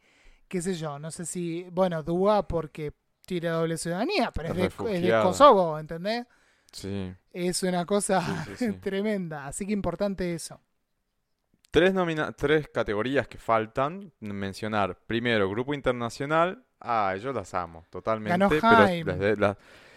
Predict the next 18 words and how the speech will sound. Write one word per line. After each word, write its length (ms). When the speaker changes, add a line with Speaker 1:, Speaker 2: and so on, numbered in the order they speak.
Speaker 2:
la-, 120
ganó 360
Haim, 340
pero 180
las 140
deben 240
estar 360
odiando 760
en 80
este 200
momento. 420
¿Por 340
qué? 260
Porque 220
estaba 360
B 360
T 340
S, 280